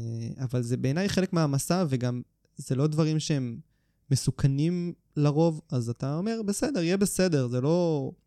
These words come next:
אבל זה גם בחירה. זה הרבה, הרבה מה-, מה-, מהכיף בטרק, והרבה מה-, מהכיף ב-, ב-, בכללי במסע הזה שאתה בוחר לצאת אליו. ואתה יודע שיש דברים כאלה. יש הרבה דברים,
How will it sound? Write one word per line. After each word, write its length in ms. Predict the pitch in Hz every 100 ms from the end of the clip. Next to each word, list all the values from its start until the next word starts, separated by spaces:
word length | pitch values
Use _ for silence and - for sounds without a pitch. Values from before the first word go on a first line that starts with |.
| _ _ _ _
אבל 180 | 139 127
זה 100 | 127
גם 140 | 135
בחירה. 360 | 120 - 139 139 117 _ _ _
זה 140 | 131 127
הרבה, 280 | 139 156
הרבה 220 | 135 131 160
מה-, 260 | 151 123 120 -
מה-, 180 | 131 123 -
מהכיף 540 | - 127 117 - 180 143
בטרק, 380 | 131 123 120 127
והרבה 220 | 123 147
מה-, 120 | 156 127
מהכיף 480 | - 127 - 160 160
ב-, 220 | 131 123 120 120
ב-, 240 | 123 120
בכללי 320 | 123 - 135
במסע 400 | 170 147 123 147
הזה 140 | 135 123
שאתה 180 | 127
בוחר 340 | 123 123 147 151
לצאת 260 | 135 131
אליו. 200 | 123 123 120 _ - - _ _ 123
ואתה 200 | 127 131
יודע 280 | 143 202
שיש 180 | 190 165
דברים 280 | 143 143 139
כאלה. 260 | 135 120 127
יש 100 | 175
הרבה 140 | 185
דברים, 360 | 165 175 180